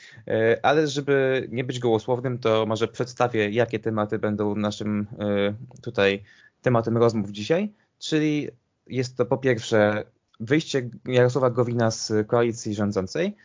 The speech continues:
co, no, w końcu ten ląd się dopalił i można mówić o tym, że, no, to było przesądzone od jakiegoś czasu, ale w końcu się to dopełniło. No i drugi temat, który nawet przyćmił ten pierwszy, czyli,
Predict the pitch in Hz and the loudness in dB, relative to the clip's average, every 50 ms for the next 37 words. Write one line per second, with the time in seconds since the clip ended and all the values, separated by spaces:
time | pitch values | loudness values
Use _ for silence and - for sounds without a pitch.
0 | _ _ _ - - 110 101 104 107 107 101 104 113 117 113 107 - - 151 143 | _ _ _ -6 -2 0 0 0 0 -2 -4 -2 -2 -2 -2 -4 0 0 2 2
1 | 139 123 131 123 127 123 123 127 127 127 123 127 - 123 110 117 110 117 117 131 | 2 0 -2 -2 0 0 2 2 2 2 0 0 0 0 0 2 2 2 2 2
2 | 156 170 170 170 147 - - 113 110 110 107 110 110 110 107 98 104 113 107 104 | 2 0 -2 -2 -4 -6 -6 -4 -4 -2 -2 -2 -4 -4 -4 -4 -4 -4 -2 -2
3 | 110 110 110 113 104 110 104 - 110 107 110 107 104 101 104 104 104 110 117 113 | -2 -2 -2 -4 -4 -6 -6 -6 -6 -4 -2 -2 -2 0 0 0 0 0 -2 -2
4 | - - 117 110 123 123 110 107 - - - - 117 123 165 147 117 104 104 104 | -2 -2 -2 2 2 2 2 2 0 -4 -6 -4 0 2 2 4 4 2 0 0
5 | 104 - 110 104 104 - 151 127 110 - 107 107 - _ _ _ _ _ _ _ | 0 -2 -2 -4 -2 0 0 0 0 -2 -4 -6 -8 _ _ _ _ _ _ _
6 | - 107 107 107 107 107 - - 120 117 110 120 110 - 110 113 104 113 110 - | -6 -4 -4 -2 -4 -2 -2 -2 -2 -2 -2 -6 -8 -6 -4 -4 -4 -4 -4 -2
7 | 120 120 135 151 160 165 165 170 165 - _ - _ _ - - 123 131 143 147 | -2 -2 0 2 4 4 4 4 0 -4 _ -20 _ _ -16 -10 -6 -2 -2 -2
8 | - - 143 143 143 143 131 123 113 139 131 143 135 135 131 123 127 135 127 127 | -2 -2 -4 -4 -4 -4 -6 -4 -2 0 0 0 -2 -4 -6 -4 -2 0 0 0
9 | 127 127 - 117 107 113 117 113 113 104 - - - - - 190 175 - 123 110 | 0 -2 -4 -6 -4 0 2 2 2 0 -2 -6 -8 -4 -4 -4 -2 -2 -2 -2
10 | 104 101 - 104 104 104 - 123 117 101 - - 110 110 117 - - - _ _ | -2 0 0 0 0 2 2 2 2 2 -2 -2 -2 -2 -2 -4 -8 -20 _ _
11 | _ - - - 120 113 110 117 123 120 123 123 123 127 127 123 - | _ -16 -8 -4 -2 -2 0 0 -2 0 0 -2 -2 -2 -4 -6 -8